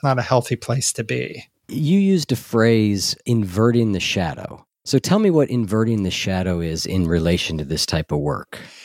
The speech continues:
Speaker 1: Yeah, so, um, I read something, and I can't remember where it was. The, the quote was something like, "The deeper the shadow, the brighter the light."
Speaker 2: <laughs>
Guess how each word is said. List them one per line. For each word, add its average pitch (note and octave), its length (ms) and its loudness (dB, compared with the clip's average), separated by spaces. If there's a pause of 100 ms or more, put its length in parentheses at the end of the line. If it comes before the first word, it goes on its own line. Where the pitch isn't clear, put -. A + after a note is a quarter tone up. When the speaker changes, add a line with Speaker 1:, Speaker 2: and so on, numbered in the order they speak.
(280)
Speaker 1:
Yeah, B3 240 2
so, F3 440 2
um, D#3+ 460 2 (300)
I D3+ 100 2
read D3+ 300 -2
something, A3 540 2
and C#3 100 0
I B2 60 0
can't G3+ 320 0
remember A3+ 340 4
where E3 280 2
it C#3 80 -4
was. A#2 500 0
The, C#3 240 0
the C3+ 160 -4
quote G3 460 2
was D3 160 0
something D3+ 480 0
like, B2 640 -2 (400)
"The C3 100 0
deeper F3 460 0
the C#3+ 80 0
shadow, C3 580 2
the A#2 140 -4
brighter A#2 420 0
the A#2 140 -4
light." - 560 -10 (420)
Speaker 2:
<laughs> F2+ 80 -8